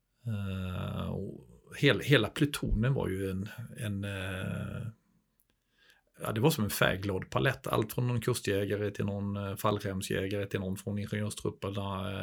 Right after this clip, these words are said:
eh, infanterister, pansarkillar. Någon av soldaterna var plockad från, eh, den plutonen som jag hade utbildat då under det G-året.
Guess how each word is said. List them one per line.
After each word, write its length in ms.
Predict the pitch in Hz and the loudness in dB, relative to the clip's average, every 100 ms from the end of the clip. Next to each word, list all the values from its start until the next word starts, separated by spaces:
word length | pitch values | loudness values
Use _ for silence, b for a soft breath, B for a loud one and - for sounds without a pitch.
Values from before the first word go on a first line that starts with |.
| 98 | -4
eh, 100 | 104 | -2
infanterister, 920 | 104 104 104 107 104 - - 104 101 | -2 -2 -2 -2 -2 -4 -4 -4 -2
pansarkillar. 1000 | 107 98 - 98 98 110 104 98 95 98 B B B B B B B B B _ _ - | -4 -4 -2 -2 -2 -2 -2 -2 -4 -8 B B B B B B B B B _ _ 4
Någon 880 | 127 127 139 135 135 131 131 131 131 | 8 10 10 8 8 6 6 4 2
av 200 | 117 123 | 2 2
soldaterna 500 | 117 113 104 107 104 | 4 4 4 4 2
var 100 | 104 | 2
plockad 380 | 110 113 87 - | -2 -2 -4 -4
från, 340 | 95 98 95 | -4 -2 -2
eh, 180 | 104 107 | -2 -4
den 220 | 101 92 | -4 -4
plutonen 420 | 113 113 107 95 | -6 -4 -4 -4
som 140 | 104 104 | -4 -4
jag 100 | 92 | -4
hade 120 | 101 | -6
utbildat 420 | - - 104 110 | -8 -8 -8 -8
då 80 | - | -6
under 380 | 107 101 110 113 | -6 -4 -6 -6
det 180 | 98 | -8
G-året. 560 | 101 107 110 101 110 117 | -6 -4 -4 -4 -6 -8